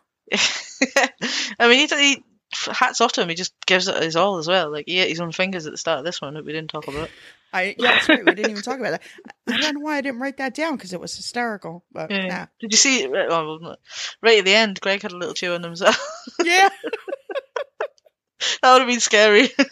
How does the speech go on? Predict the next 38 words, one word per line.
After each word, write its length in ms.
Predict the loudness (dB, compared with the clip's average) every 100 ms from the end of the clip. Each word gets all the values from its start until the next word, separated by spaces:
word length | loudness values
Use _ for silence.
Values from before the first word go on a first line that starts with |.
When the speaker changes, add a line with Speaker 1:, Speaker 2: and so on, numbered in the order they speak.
| -2 -6 -16 _ -20 -16 -8
Speaker 2:
Oh 280 | -8 -8
my 140 | -10 -14
God. 500 | -12 -10 -8 -10 -12 _ _ _ _ -6 -4 0
I 120 | 0
was 80 | 0
just 200 | 0 0
Speaker 1:
Anyway. 80 | 0
Speaker 2:
gonna 80 | 2
say 220 | 2 2
something, 420 | 2 0 0 -2
but 100 | 2
I'll 140 | 2
move 200 | 2 0
on. 320 | 0 0 -2 -4 -18 -20 -20 _
Um, 400 | 4 6 6 4
Speaker 1:
Uh, 200 | 0 -2 -2
let's 320 | -4 -4 -2
not. 220 | -2 -2
Speaker 2:
yeah. 180 | -4 -6 -6
Speaker 1:
Like, 160 | -16 -16 -6
we've 100 | 0
Speaker 2:
Yeah, 60 |
Speaker 1:
already 0 |
Speaker 2:
I, 180 | 2 2
Speaker 1:
talked 0 |
about 120 | 2
Speaker 2:
exactly. 420 | 2 4 4 4 2
Speaker 1:
fondant 120 | 2
Speaker 2:
Let's 260 | 0 -2 -2
Speaker 1:
balls 100 | -2
Speaker 2:
not. 260 | 0 -2 -6
Speaker 1:
and 120 | -14
things. 200 | -16 -4
Speaker 2:
Um, 520 | 0 2 0 -2 -6 -12 _ _ -2
<laughs> 1800 | 0 0 -2 -10 -16 _ -4 -2 -2 0 0 0 _ -20 -20 -20 -18
so 220 | 0 2 2
Paul. 720 | 4 6 6 6 2 -4 _ _ _ -20 _ _ _ _ -6
Speaker 1:
Paul 400 | -4 -2 -4